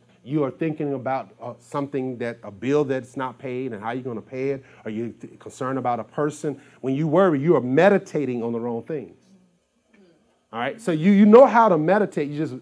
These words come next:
learn, need to learn how to meditate on purpose, the right things. And so here Joshua, God is speaking through Moses to Joshua,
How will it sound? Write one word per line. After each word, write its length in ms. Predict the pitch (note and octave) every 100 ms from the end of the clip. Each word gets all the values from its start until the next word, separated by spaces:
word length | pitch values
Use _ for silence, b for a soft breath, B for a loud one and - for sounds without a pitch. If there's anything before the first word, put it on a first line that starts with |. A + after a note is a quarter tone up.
| B2+ C#3
learn, 280 | C#3 D#3+ E3
need 140 | E3
to 100 | D#3
learn 220 | D3+ E3
how 140 | D#3 D3
to 60 |
meditate 480 | C3 C#3+ C#3+ - D3 C3
on 200 | E3 G3+
purpose, 540 | F#3 D3+ C#3+ B2 B2 b b
the 80 | F3
right 200 | F#3+ F3
things. 480 | A#2 F2 _ - _ _ _ b b b
And 140 | C#3+
so 180 | C3+ D#3
here 260 | D3 G#3 F#3
Joshua, 600 | D3 E3+ F#3+ F3+ E3 - b A2
God 280 | B2 D#3+ D#3+
is 80 | D3
speaking 400 | - F#3 F3+ D3
through 160 | D3+ C3+
Moses 400 | D3 E3+ C3+ -
to 100 | B2
Joshua, 460 | D3+ E3+ E3 C3+